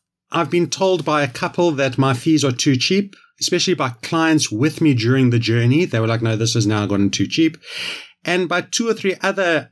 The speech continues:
I F As that charge fees, again going, "But you're too cheap."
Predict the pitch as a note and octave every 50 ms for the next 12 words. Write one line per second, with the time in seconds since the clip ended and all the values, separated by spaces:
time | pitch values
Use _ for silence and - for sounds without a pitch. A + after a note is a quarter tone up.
0 | - - - C#3 C#3+ C#3+ C#3 C3+ - C#3 C#3 C3+ C3 C3 B2+ B2+ - - _ _
1 | - - B2+ B2+ C#3+ C#3+ - - - - G#3+ G#3+ G#3 G3+ - - - - C3 A2+
2 | G#2+ G#2+ A2 A2+ A2 - - - - _ _ _ - D#3+ C#3+ C#3 F#3 F3+ F3+ F3
3 | D#3+ D#3 D#3+ D#3 D3+ C#3+ B2+ D3 C#3+ A#2+ D3 C#3+ C3 B2 - - - C3+ A#2+ A#2+
4 | - - - - - - -